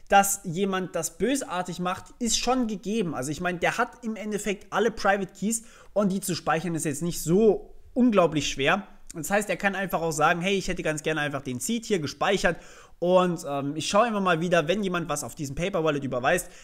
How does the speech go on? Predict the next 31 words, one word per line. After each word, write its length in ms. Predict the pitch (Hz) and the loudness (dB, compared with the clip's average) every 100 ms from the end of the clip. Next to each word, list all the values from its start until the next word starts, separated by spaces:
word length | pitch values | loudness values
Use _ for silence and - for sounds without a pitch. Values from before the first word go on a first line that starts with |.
| - | -2
kann 160 | 226 | 0
ich 80 | 240 | 2
mir 80 | 214 | 0
das 120 | 180 | -2
einfach 300 | - 123 135 | -4 -6 -6
klauen. 340 | - 156 131 101 | -2 -2 -2 -4
Das 160 | 170 247 | -2 2
heißt, 220 | 277 247 | 2 2
wenn 120 | 226 | -2
ihr 100 | 220 | -2
die 140 | 202 | -4
Paper 360 | 175 240 285 240 | -2 -2 0 2
Wallets 260 | 214 185 143 | 2 0 -4
irgendwo 220 | 160 147 | -6 -4
kauft, 400 | - 233 - - - - | 2 2 2 -2 -18 -14
seid 260 | - 202 226 | 0 2 2
ihr 120 | 208 | 0
sogar 480 | 190 190 190 180 180 - | 0 4 4 4 -4 -8
gefährlicher 640 | 175 208 - 226 302 262 214 | -2 -2 0 0 0 0 -2
dran, 300 | 170 175 190 | -2 -2 -2
als 280 | 170 165 165 | -2 -4 -2
wenn 140 | 180 | -2
ihr, 140 | 185 170 175 - - | -2 -4 -8 -18 -16
mm, 440 | 147 151 156 151 | -10 -6 -4 -4
es 160 | 139 131 | -6 -4
irgendwie 280 | 180 175 165 | -2 0 2
Software 400 | - 202 175 143 | 0 0 0 2
Wallet 240 | 143 131 | 2 0
oder 160 | 127 131 | 0 -2
sowas 300 | 131 123 - | -2 -4 -4
habt. 220 | 120 - | -8 -10